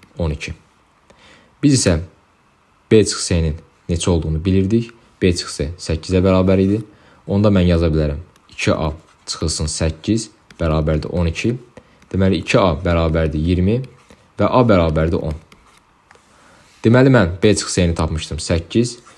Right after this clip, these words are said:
İndi isə A-nı on tapdım. Deməli, onda B çıx C böl A bərabərdir səkkiz böl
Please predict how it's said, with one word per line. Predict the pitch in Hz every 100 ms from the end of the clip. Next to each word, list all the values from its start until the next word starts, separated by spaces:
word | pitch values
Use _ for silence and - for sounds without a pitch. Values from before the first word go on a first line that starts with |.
| _
İndi | 98 104
isə | 95 87
A-nı | 90 87 87
on | 101 98
tapdım. | 107 110 - 131 135 - _ -
Deməli, | 101 110 110
onda | 90 80
B | 101 95
çıx | - 76 -
C | 82 71 - _ - _ -
böl | 80 -
A | 87 95 120 - - _
bərabərdir | 85 82 82 82 76
səkkiz | - 85 - 82 76
böl | 87